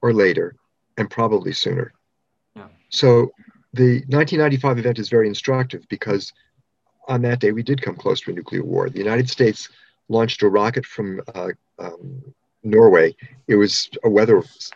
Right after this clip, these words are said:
Speaker 1: rocket to study atmospheric phenomenon. And we, in, in accordance with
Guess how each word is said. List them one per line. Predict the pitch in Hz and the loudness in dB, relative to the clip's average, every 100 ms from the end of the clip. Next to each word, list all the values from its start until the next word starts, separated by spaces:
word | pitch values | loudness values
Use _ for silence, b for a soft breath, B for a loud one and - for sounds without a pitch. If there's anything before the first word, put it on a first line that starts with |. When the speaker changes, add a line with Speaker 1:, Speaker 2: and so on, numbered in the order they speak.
| _ | _
Speaker 1:
rocket | 104 90 82 95 - | -6 -4 -4 -8 -8
to | 87 | -10
study | - 107 95 | -4 0 2
atmospheric | 95 92 - 98 85 | 0 0 2 2 2
phenomenon. | 98 98 98 85 78 76 _ _ _ _ _ _ - | -2 -2 -2 -4 -6 -12 _ _ _ _ _ _ 2
And | 113 110 | 2 4
we, | 117 127 127 120 | 2 4 2 -2
in, | 104 _ _ _ - | -10 _ _ _ -2
in | 127 | -2
accordance | - 160 156 135 - | 0 0 0 0 -2
with | 101 | -4